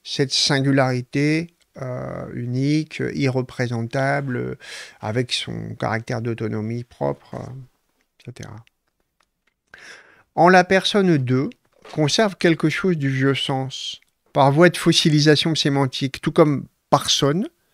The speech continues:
donc qui est curé, longtemps considéré comme la persona légale qui pouvait ester ou être poursuivie au nom d'une paroisse.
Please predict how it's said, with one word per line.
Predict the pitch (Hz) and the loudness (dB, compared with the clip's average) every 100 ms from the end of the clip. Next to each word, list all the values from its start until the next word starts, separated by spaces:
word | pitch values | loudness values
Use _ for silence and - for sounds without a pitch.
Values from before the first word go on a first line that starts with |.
| _ _ _ | _ _ _
donc | 127 | -10
qui | - 127 | -4 -4
est | 113 | -4
curé, | - 160 123 135 - _ - - - - - - | -2 2 2 2 -8 _ -20 -16 -16 -16 -14 2
longtemps | 143 185 214 208 | 6 6 6 6
considéré | 196 156 160 160 190 | 4 2 4 6 6
comme | 190 165 - - | 4 2 2 -2
la | 143 131 | -2 -2
persona | - 165 - 165 156 156 | 0 2 2 2 4 2
légale | 131 135 127 127 147 175 _ - | 4 4 4 2 0 -6 _ -10
qui | - | -8
pouvait | 127 147 143 160 - - | 0 2 6 6 6 2
ester | - 170 - 135 131 - - | 2 2 0 -2 -2 -4 -2
ou | 147 | 2
être | 151 - 135 | 2 2 -4
poursuivie | 170 160 - 143 131 147 - - | -2 -4 0 0 0 -2 -4 -4
au | 131 | -2
nom | 139 | 0
d'une | 139 127 120 | -2 -4 -4
paroisse. | 127 113 120 113 - - | -4 -4 -6 -6 -6 -8